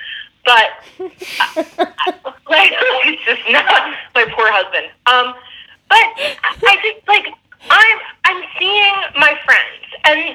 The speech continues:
and a lot of my friends are white women. White women.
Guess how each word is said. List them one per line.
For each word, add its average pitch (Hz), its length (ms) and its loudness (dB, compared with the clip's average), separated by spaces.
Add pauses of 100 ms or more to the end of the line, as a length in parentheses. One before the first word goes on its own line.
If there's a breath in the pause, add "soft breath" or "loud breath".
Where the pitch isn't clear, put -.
(220)
and 320 260 2
a - 40 -8
lot 285 260 6
of 320 80 -4
my 339 240 2
friends 269 380 2 (100)
are 240 260 0
white 208 300 2 (260)
women. 180 200 -2 (420)
White 269 280 2
women. 359 280 -2